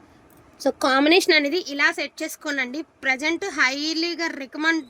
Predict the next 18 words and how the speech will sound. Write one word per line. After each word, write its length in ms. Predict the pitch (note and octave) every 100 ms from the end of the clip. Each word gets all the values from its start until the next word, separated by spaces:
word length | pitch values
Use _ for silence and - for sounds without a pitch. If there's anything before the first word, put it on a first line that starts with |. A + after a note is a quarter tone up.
| -
చేస్తున్నటువంటి 840 | C#4+ C4 - C#4+ C#4 C4 C4 B3+ C#4 B3 A#3
కాంబినేషన్ 500 | A#3 A#3+ C4 C#4+ C#4+ B3+
ఏదైనా 260 | B3 C4 C4+
ఉంది 260 | A#3 A#3 C#4 A#3+
అంటే, 240 | G3+ A3+ F4 - - - - _ _ -
ఆ, 20 | A#3 A3+ _
పింక్ 220 | C#4 C4+ D#4
కలర్కి 320 | E4 E4 E4 C4
బ్లూ 140 | A#3 B3+ C4+
కలర్ 260 | D4 D4 E4 G4+
లేదా 160 | G4+ C#4
బ్లూ 140 | A#3 D4+ D4+
కలర్కి 300 | D4 C4 F#4+ -
పింక్ 200 | E4 C#4 A#3
కలర్. 240 | G3+ F3+ - -
So 100 | D4 - C4+
ఈ, 40 | D4+ -
ఈ 40 | B3+